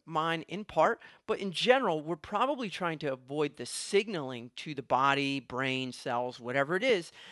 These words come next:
that carbs are on the way. This is very similar to the research on mouth rinsing with carbs. The body will often alter its regulation if it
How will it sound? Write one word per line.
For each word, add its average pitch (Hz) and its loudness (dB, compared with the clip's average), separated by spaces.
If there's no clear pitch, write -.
that 139 -4
carbs 180 2
are 156 0
on 147 2
the 131 -4
way. 123 -2
This 220 -8
is 240 -12
very 247 0
similar 202 -2
to 156 -8
the 147 -4
research 170 -6
on 135 -4
mouth 226 -2
rinsing 123 -8
with 120 -8
carbs. 117 -4
The 160 2
body 226 -2
will 160 -4
often 185 -4
alter 175 2
its - -10
regulation 175 0
if - -6
it 196 0